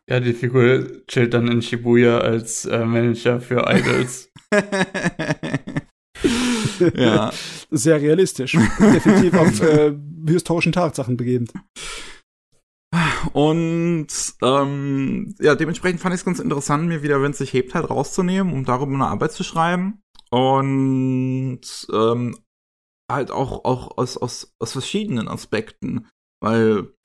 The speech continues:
Speaker 2: äh, also auch, auch aus weiteren Aspekten, du, weil, als ich jetzt, wo ich mir noch mal angeschaut hab, ähm, hab ich mir natürlich noch wesentlich komplexere Gedanken dazu gemacht, ähm, in, in, in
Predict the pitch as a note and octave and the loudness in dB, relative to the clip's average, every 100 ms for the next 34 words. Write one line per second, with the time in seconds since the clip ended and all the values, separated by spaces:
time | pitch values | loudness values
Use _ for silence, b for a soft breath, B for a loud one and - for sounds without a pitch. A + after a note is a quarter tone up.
0 | - G2+ A2 G2+ G2 F#2 - - _ - | -8 -2 2 2 0 -2 -8 -20 _ -10
1 | A2+ B2 - A#2 A2 - A3 B2+ A#2+ F#2+ | -6 -4 -2 -2 -2 -2 -2 0 0 -2
2 | F2 - F#2+ - - D#3+ - - - - | -2 -2 -4 -4 -6 -6 -8 -10 -10 -12
3 | - _ _ _ A#2 G#2+ G#2 G2+ E2+ D2 | -18 _ _ _ -2 2 4 4 2 -2
4 | - - - _ _ _ _ _ _ _ | -4 -8 -14 _ _ _ _ _ _ _
5 | _ _ _ C3+ - F#3+ - A3+ A3+ F#3+ | _ _ _ -4 0 -2 0 -2 0 0
6 | F3+ E3+ G3+ F3+ G3 G3 - F3 F#3 G3+ | 2 2 0 0 0 -2 0 0 0 -4
7 | - B B B B B B - D3 D#3 | -8 B B B B B B -2 2 4
8 | D#3+ D#3+ D#3+ D#3+ D3+ - _ _ _ _ | 2 0 0 0 -2 -6 _ _ _ _
9 | _ _ _ A#2 D#3+ D3+ E3 D#3 - E3 | _ _ _ -2 0 0 0 0 0 -2
10 | E3+ C#3 D3 D3+ D#3 - D3+ D3 D#3+ - | -2 0 0 0 -4 -4 -2 -2 -4 -2
11 | D#3+ C3+ B2 B2 C#3+ G#2+ B2 F3 C3 A2 | 2 4 2 0 0 -2 -2 0 -2 0
12 | A#2+ G#2+ G#2+ A#2+ - - - G#2+ G#2+ G#2 | 0 2 2 2 -2 -10 -2 2 4 4
13 | G#2 F#2 G#2+ G#2+ A2 F#2+ - F2 - - | 2 2 2 2 2 0 -4 -10 -10 -14